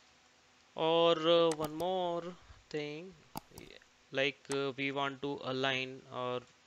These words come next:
as we have done the formatting of this header, we can do the formatting of this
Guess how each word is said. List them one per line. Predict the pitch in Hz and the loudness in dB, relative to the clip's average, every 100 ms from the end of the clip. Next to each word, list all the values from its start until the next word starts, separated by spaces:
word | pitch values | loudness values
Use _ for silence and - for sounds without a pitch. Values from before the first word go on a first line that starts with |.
| _ _ _ - | _ _ _ -2
as | 131 143 139 | 2 2 0
we | 160 | 0
have | 156 151 120 50 - 123 | 2 2 0 -6 -12 -6
done | 139 139 | -4 -2
the | 147 | -2
formatting | 131 127 131 139 135 | -2 -2 -4 -6 -8
of | 120 120 | -8 -6
this | 120 - | -8 -4
header, | 120 117 160 160 | -4 -4 -6 -8
we | 127 | -10
can | - 127 | -8 -8
do | 123 123 | -6 -6
the | 127 | -6
formatting | 120 120 113 117 123 113 | -6 -8 -6 -8 -10 -10
of | 107 | -12
this | 117 131 - | -8 -8 -8